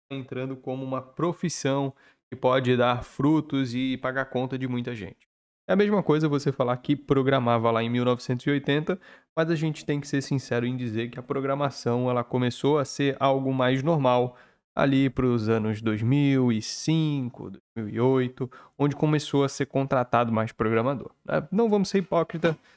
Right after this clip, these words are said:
não vamos ser besta em falar que a segurança da informação já existe há muito tempo. Pode existir, com certeza, mas a popularização dela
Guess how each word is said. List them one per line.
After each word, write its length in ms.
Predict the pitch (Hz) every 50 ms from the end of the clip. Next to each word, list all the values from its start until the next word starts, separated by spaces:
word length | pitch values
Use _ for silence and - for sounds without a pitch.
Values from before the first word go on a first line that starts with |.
| _ _ - -
não 60 | 156
vamos 240 | 156 160 151 147 -
ser 140 | - 147
besta 360 | 131 123 123 127 131 - - 135
em 100 | 131 127
falar 280 | - - 127 123 123
que 240 | 120 - - 123 120
a 60 | 120
segurança 420 | - - 131 127 123 127 120 - 127
da 60 | 127
informação 400 | 120 - 120 123 113 - 131 123
já 80 | 127
existe 400 | 123 123 117 110 127 131 - -
há 20 | 127
muito 460 | 117 117 127 147 156 151 147 135 139
tempo. 360 | 123 139 131 131 123 - 131 - - - - - - _ _ _ _ _ _ _ _ _ _ _ -
Pode 160 | - 175 156
existir, 640 | 156 156 139 143 143 127 - - 131 131 131 -
com 180 | - - 135 123
certeza, 540 | - - 120 113 - 123 131 131 135 143 -
mas 680 | - 135 127 127 123 123 123 120 120 113 117 113 - -
a 100 | - -
popularização 1080 | - - - - 156 147 156 156 147 139 139 139 131 127 131 120 - - 139 139 156 160
dela 420 | 139 127 127 127 127 131 131 -